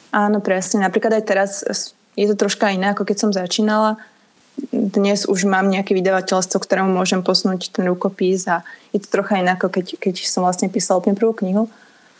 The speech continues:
No a úplne na začiatku, ehm, ja som nad tým nerozmýšľala, keď som začala písať Insomniu, že kto to vydá a kedy, ako. Eh, ja som vtedy bola veľmi, veľmi ma bavil ten príbeh. To bolo pre mňa úplne najdôležitejšie.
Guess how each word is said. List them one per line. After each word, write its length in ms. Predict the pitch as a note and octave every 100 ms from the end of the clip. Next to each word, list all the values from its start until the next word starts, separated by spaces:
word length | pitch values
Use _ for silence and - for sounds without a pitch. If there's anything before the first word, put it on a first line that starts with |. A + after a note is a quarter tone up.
| -
No 160 | G3+
a 160 | G3 G#3 G#3
úplne 240 | A#3+ C#4
na 160 | G#3 G#3+
začiatku, 720 | A3 A#3+ A3+ - A3+ A3 -
ehm, 480 | - G3+ G3 G3 G3+
ja 80 | G#3
som 160 | - D4
nad 0 |
tým 160 | D4 B3
nerozmýšľala, 480 | G3 G3+ G3 G3+
keď 100 | F#3+ F#3
som 80 | F#3+
začala 320 | F#3+ G3 F#3
písať 240 | - F#3+
Insomniu, 400 | F#3 F3+ F#3+ F#3+
že 160 | F#3 F3+ - - -
kto 240 | - - F#3+
to 80 | F#3+
vydá 480 | F#3+ F#3 F#3+ G3 -
a 80 | F#3+
kedy, 400 | - G3+ F#3 F#3+ -
ako. 480 | F#3 - G#3+ G#3+ - - - - _ -
Eh, 240 | G3 F#3+ F#3+
ja 80 | G3+ G3+
som 400 | A3+ A3 G#3+ G#3
vtedy 320 | - G#3 G#3
bola 320 | F#3+ G#3 G3+
veľmi, 560 | F#3+ F#3+ F#3+ G3 G3 G3 G3 - _ -
veľmi 180 | A3 A#3+
ma 140 | B3
bavil 240 | G#3 G#3+ G#3+
ten 160 | G#3+ G3+
príbeh. 400 | F#3 E3+ D#3+ D#3+ _ _ _ _ -
To 80 |
bolo 160 | A3 A3+
pre 160 | G#3+ G3+
mňa 160 | G3+
úplne 320 | - G#3 F3
najdôležitejšie. 800 | D#3+ F3+ G3+ G3 G#3+ G3+ A3+ A3+